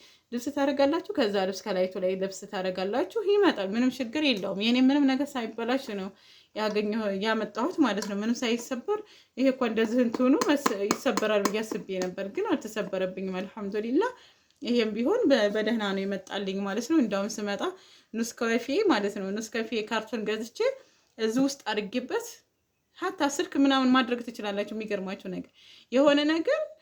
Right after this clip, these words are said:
ይገጫገጭብናል፣ እንደዚህ ይሆንብናል ብላችሁ የምታስቡን ነገር እዚህ ውስጥ አድርጋችሁ ራሱ ይዞ መምጣት ትችላላችሁ። እኔ ወላሂ ኑስካፌ ብዙ ይዤበታለሁኝ፣ ጢቅ አድርጌ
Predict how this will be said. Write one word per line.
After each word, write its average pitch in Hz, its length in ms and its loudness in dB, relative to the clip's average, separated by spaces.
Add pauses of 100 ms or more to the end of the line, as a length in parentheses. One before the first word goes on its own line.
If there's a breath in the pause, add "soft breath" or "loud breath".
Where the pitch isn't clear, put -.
(280 soft breath)
ይገጫገጭብናል፣ 233 880 -2
እንደዚህ 269 240 2
ይሆንብናል 247 460 2
ብላችሁ 247 240 0
የምታስቡን 285 480 0
ነገር 302 280 4
እዚህ 247 220 2
ውስጥ 233 200 -6
አድርጋችሁ 226 480 -4
ራሱ 285 260 2
ይዞ 240 300 0
መምጣት 214 340 -4
ትችላላችሁ። 196 680 -8 (480)
እኔ 254 160 4 (100)
ወላሂ 269 420 2
ኑስካፌ 277 440 0 (500)
ብዙ 240 260 -4
ይዤበታለሁኝ፣ 254 920 -2 (420 soft breath)
ጢቅ 285 220 -8
አድርጌ 220 300 -6